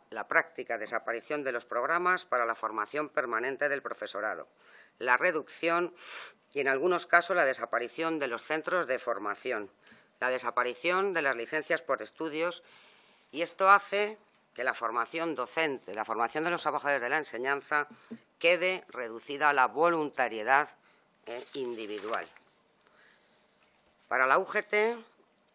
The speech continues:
es preocupante que sean los organismos internacionales los que nos llamen la atención sobre las consecuencias que se están produciendo derivadas de las políticas educativas de los últimos años.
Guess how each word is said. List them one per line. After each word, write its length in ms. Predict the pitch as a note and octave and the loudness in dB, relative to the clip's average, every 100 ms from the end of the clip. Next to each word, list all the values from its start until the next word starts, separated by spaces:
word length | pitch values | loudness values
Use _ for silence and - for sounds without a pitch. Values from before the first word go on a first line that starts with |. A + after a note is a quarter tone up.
| _ _ _ - | _ _ _ -2
es 160 | F#3+ | -2
preocupante 960 | - F#3+ - C#3+ F3 F#3 F3+ G3+ G#3 G#3+ | 0 -4 -4 4 6 6 4 0 0 -4
que 160 | - C3 | -6 -6
sean 420 | - D3+ A#2+ F#2+ - _ | 0 2 2 0 -10 _
los 240 | A#2 B2+ - | -6 -4 -2
organismos 560 | A#2+ B2 D#3+ D#3 C#3+ | 0 0 0 -4 -4
internacionales 1040 | C#3 A#2 A#2 D3+ - A2 C3 C#3+ C#3+ C#3 - - - _ | -6 -6 -2 -2 -2 -2 0 2 0 -4 -12 -20 -20 _
los 180 | C3 - | -4 -2
que 100 | B2 | -2
nos 140 | A#2+ | 4
llamen 300 | D#3+ G3 F#3+ | 6 8 8
la 60 | F3+ | 6
atención 580 | - C3+ - F3 F#3+ E3 | 4 -2 -2 -2 0 0
sobre 180 | C3 | 0
las 180 | B2+ A#2+ | 0 -2
consecuencias 840 | A#2+ A2 A2 D3+ D#3+ - E3+ E3 | -4 -6 -6 -4 -4 -2 -2 -2
que 100 | - | -4
se 80 | A2+ | -8
están 280 | A2+ D3 D3+ | -4 -2 0
produciendo 760 | C3+ A#2 A2 D3 C#3+ C#3+ C#3+ - - - - | -2 -4 -4 -2 -2 0 -2 -4 -14 -20 -6
derivadas 640 | A#2+ A2 A#2+ D3+ E3+ F3 | -4 -2 4 6 6 2
de 80 | C#3+ | 2
las 140 | B2+ | 0
políticas 540 | - A#2+ C#3 C3 A#2+ A#2 | -2 -6 -6 -6 -6 -6
educativas 640 | A2 A2 A2+ C#3+ C#3 C3 | -8 -8 -8 -4 -4 -4
de 60 | A2+ | -6
los 160 | G#2+ | -10
últimos 420 | A2 - G#2 G#2 | -12 -10 -8 -8
años. 380 | G2 F2 E2 - | -10 -12 -18 -20